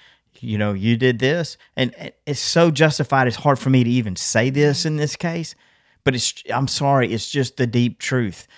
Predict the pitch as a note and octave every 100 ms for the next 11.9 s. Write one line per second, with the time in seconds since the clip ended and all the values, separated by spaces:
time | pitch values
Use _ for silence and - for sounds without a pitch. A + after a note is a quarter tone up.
0 | _ - A#2 A2 A#2+ D#3 D3 - B2+ C3+
1 | A#2+ B2 B2 B2 C3+ D3+ D3+ C#3 B2+ C#3
2 | C3+ B2 A#2+ A2+ A#2+ A#2+ B2+ A#2+ A2 -
3 | - D#3 B2 F2+ _ - _ B2+ C#3+ D3
4 | - C#3+ C#3 C3 B2+ B2+ - C3 A2+ -
5 | B2 C3 D3 B2+ B2 C3+ F3 C#3 - D3
6 | C3+ D3 F3 F#3+ D#3 C#3 D3+ - D#3 D#3+
7 | C3+ A2 G2 - C#3+ C#3+ C3+ C3 C3+ -
8 | A2 G2 - E3 C#3 - - - B2 D#3
9 | B2 G2 - - - - _ _ - _
10 | _ _ _ _ _ _ _ _ _ A2
11 | F2+ B2+ C3+ C#3 - A#2 A2+ -